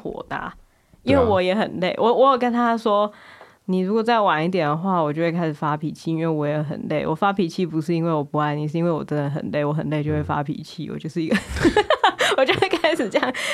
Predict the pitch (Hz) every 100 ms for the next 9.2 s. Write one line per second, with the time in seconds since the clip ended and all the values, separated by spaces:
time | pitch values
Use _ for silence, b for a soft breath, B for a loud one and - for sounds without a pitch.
0 | 494 320 330 339 330 320 277 247 262 285
1 | 320 190 160 - 226 339 320 - 339 359
2 | 370 403 - 233 208 220 233 233 214 196
3 | 262 247 247 240 226 214 208 247 151 120
4 | 156 156 139 160 135 123 135 104 87 285
5 | 339 - 269 285 262 247 190 185 175 175
6 | 180 311 381 359 320 196 135 196 202 233
7 | 240 220 185 82 - - 233 208 208 208
8 | 190 127 190 185 185 175 170 196 180 -
9 | 143